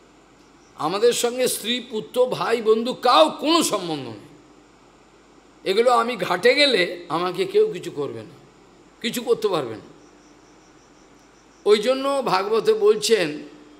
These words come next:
যদি ভক্তিবিনোদ ঠাকুর বলছেন,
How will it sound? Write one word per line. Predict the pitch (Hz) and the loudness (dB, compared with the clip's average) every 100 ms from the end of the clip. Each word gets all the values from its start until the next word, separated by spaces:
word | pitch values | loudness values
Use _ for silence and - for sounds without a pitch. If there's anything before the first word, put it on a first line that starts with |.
| - - - - - - _ _ - _ _ _ - 127 | -20 -20 -20 -20 -20 -20 _ _ -20 _ _ _ -20 -4
যদি | 170 208 208 269 294 294 - - - - - _ - | 2 2 2 -2 -2 -6 -12 -18 -20 -20 -20 _ -8
ভক্তিবিনোদ | 151 180 226 240 202 | -4 -4 -4 -8 -4
ঠাকুর | 208 214 208 | -4 -2 0
বলছেন, | 196 202 180 151 | 2 0 0 -6